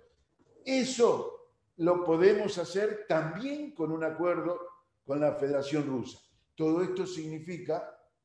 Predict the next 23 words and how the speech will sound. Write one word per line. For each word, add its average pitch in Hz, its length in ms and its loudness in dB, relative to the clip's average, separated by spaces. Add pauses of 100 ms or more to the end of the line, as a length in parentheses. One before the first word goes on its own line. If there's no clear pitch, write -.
(600)
Camila 127 540 -6 (480)
y 107 240 -16
Joaquín, 165 640 -6 (460)
miles 269 640 2
y 208 80 0
miles 254 440 2
y 208 60 -2
miles 240 320 2
de 190 80 8
puestos 214 380 4
de - 40 2
trabajo - 560 0 (360)
y 147 100 -6
una 175 200 0
mejora, 175 920 4 (460)
una 170 220 2
mejora 180 920 6
en 143 160 -2
la 139 100 2
restricción 147 720 -2
externa 143 460 -2
de 127 120 0
dólares. 117 560 -6